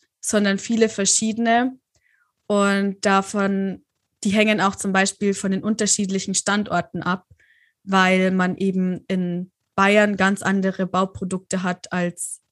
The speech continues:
in anderen Teilen der Erde und man deshalb natürlich ein Gebäude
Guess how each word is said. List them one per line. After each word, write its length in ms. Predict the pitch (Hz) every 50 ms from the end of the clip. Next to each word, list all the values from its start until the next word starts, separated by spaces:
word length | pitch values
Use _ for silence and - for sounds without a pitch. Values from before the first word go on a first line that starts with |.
| _ _
in 120 | 196 190
anderen 360 | - 185 196 214 214 202 185 -
Teilen 320 | - 185 175 175 175 180
der 160 | 175 165 -
Erde 420 | 175 180 180 180 190 196 214 226 226 - - _ _ _ _ _ _ _
und 300 | - 202 202 196 190 -
man 140 | 196 190 185
deshalb 440 | 196 196 208 - - 214 202 202 -
natürlich 560 | 185 180 - - 208 196 202 202 196 - -
ein 120 | 185 185
Gebäude 560 | 170 - - 185 185 190 190 202 196 196 202